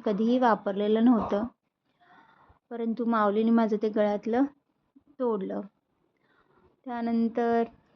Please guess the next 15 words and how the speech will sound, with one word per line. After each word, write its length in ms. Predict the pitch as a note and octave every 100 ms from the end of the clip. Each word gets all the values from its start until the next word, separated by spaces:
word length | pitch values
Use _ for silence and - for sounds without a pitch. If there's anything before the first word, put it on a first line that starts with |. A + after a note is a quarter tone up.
| - -
मस्त 340 | A#3 A3+ - -
असं 220 | A3+ A#3
मी, 260 | A3+ A3+ B3 _ _ - - - -
अ, 400 | - A3+ A3 G#3+
माझ्या 380 | G#3+ A3+ A3+ A#3
माऊलीला 540 | A#3 G#3+ G#3+ A3 A3+ A3+
ड्रेसवर 500 | G#3 G#3+ A3 - A3
भेटलेला 440 | G#3+ A3+ A3 G#3+
एक 160 | A3 -
सुंदर 500 | C4+ B3 B3 B3+ B3
असा 200 | B3 A#3+
हार 300 | A3+ G#3+ G#3
आहे, 100 | G#3+
तो 220 | A3+ A3+
की 260 | A#3 A#3